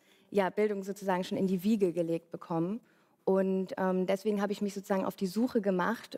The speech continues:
äh, nach anderen Kindern und Jugendlichen und bin dann auf der Haupt- und Realschule gelandet und hab sie dort kennengelernt, ja.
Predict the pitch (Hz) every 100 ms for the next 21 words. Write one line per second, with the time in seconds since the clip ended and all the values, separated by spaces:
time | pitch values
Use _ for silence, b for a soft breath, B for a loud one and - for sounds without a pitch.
0 | - 196 190 185 190 - 208 233 185 180
1 | 180 180 180 180 196 185 175 185 208 214
2 | 254 B B B 196 190 196 196 196 202
3 | 196 202 202 202 196 170 185 - 220 214
4 | 208 208 202 202 202 - 196 196 196 202
5 | - 190 190 202 180 180 170 170 180